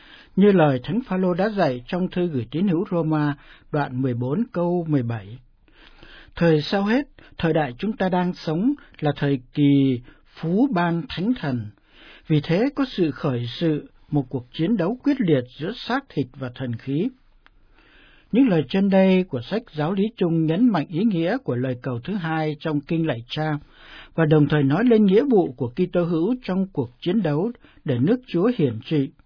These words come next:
Nước Chúa chỉ được thể hiện viên mãn khi Chúa Kitô trở lại trong vinh quang. Nhưng bao lâu còn tại thế, các tín hữu Kitô vẫn được mời gọi, cầu xin và góp phần hoạt động để nước Chúa được mở rộng trong mọi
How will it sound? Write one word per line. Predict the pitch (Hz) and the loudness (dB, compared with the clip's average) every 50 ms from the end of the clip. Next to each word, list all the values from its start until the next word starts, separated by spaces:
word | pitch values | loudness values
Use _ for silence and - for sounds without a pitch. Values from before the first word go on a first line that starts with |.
| _ _ - _ _ - - - _ - | _ _ -20 _ _ -20 -20 -20 _ 2
Nước | 196 262 285 - | 4 4 4 4
Chúa | - - 208 214 262 311 294 | 0 -2 0 0 0 -2 0
chỉ | - 165 139 | 0 -2 2
được | 139 156 143 - | 2 2 2 2
thể | - 151 135 135 | -2 -4 -2 0
hiện | 143 143 160 151 123 131 131 | 0 0 0 0 -2 -2 0
viên | 170 202 214 208 | 2 2 2 2
mãn | 196 175 160 170 208 269 277 - - - - - | 2 0 0 2 2 0 0 0 -6 -20 -20 -20
khi | _ - 202 190 185 - | _ 0 0 0 0 2
Chúa | 233 254 | -2 -2
Kitô | 247 247 214 196 196 - 196 196 196 190 | 0 0 -2 -2 0 0 0 0 0 -2
trở | - - 151 117 123 | -2 -4 -4 -4 -2
lại | 135 139 135 131 113 117 - | -4 -4 -4 -6 -8 -12 -6
trong | - 170 165 151 | -4 -2 -2 0
vinh | 160 165 160 143 | 0 0 -2 -2
quang. | 151 160 160 160 156 147 147 _ _ _ _ _ _ _ _ _ - - - - _ _ | -2 -2 0 0 0 -2 -2 _ _ _ _ _ _ _ _ _ -20 -20 -20 -20 _ _
Nhưng | - 151 160 160 156 156 147 | 2 4 4 6 6 4 4
bao | 147 151 156 | 2 0 0
lâu | 151 156 160 151 - - | 2 4 2 2 2 0
còn | 151 131 117 113 117 - | -4 -4 -4 -6 -10 -8
tại | - 143 120 110 - | -8 -8 -8 -8 -10
thế, | - 143 143 151 185 254 247 - _ _ _ _ - | -8 -6 -4 -4 -4 -6 -10 -14 _ _ _ _ -6
các | 226 254 254 | -6 -4 -2
tín | 240 220 240 | 2 4 4
hữu | 262 262 | 4 4
Kitô | - - 214 190 - 196 196 180 | 2 -2 -4 -2 0 0 0 2
vẫn | 180 233 269 233 | 4 4 4 6
được | 185 165 123 147 | 4 4 4 4
mời | 156 151 151 143 | 2 2 2 2
gọi, | 135 135 151 143 135 - - _ _ - | 0 0 0 -2 -2 -4 -8 _ _ -4
cầu | - 156 143 135 127 | -2 0 0 0 -2
xin | 120 - - 196 208 208 202 202 190 - - - - | -4 -6 -2 0 0 2 0 -2 -4 -6 -14 -14 -8
và | 135 131 | -8 -8
góp | - - 240 254 - | -4 -2 -4 -2 -2
phần | 196 151 135 | 0 0 0
hoạt | 123 131 151 160 160 151 - | 0 0 -2 -2 -2 -2 0
động | 156 151 117 - - - _ _ - | 0 0 0 -2 -6 -14 _ _ -8
để | - 131 117 127 | -6 -6 -4 0
nước | 170 233 247 - | -2 -2 -2 -4
Chúa | - - 180 170 202 262 | -6 -4 0 2 2 2
được | 269 185 151 - - | 2 2 0 0 0
mở | 147 135 123 120 131 | -2 0 0 -2 -4
rộng | 151 156 143 147 - _ _ _ _ _ | -2 -2 -2 -2 -6 _ _ _ _ _
trong | - - 190 185 196 190 | -6 -4 -2 0 2 0
mọi | 170 135 - | 0 -2 -4